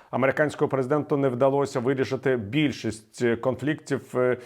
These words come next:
в яких він намагався взяти участь як, е, миротворець або як людина, яка намагалася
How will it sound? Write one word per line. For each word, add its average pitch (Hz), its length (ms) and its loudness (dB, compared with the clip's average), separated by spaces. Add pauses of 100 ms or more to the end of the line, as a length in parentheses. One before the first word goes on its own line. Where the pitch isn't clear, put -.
(260)
в 120 40 -2
яких 131 400 0
він 127 140 0
намагався 120 480 0
взяти 123 320 0
участь 127 540 -4
як, 117 420 0
е, 120 200 2
миротворець 123 640 0
або 117 220 2
як 117 300 -2
людина, 120 480 2 (360)
яка 123 480 4 (1120)
намагалася 120 800 2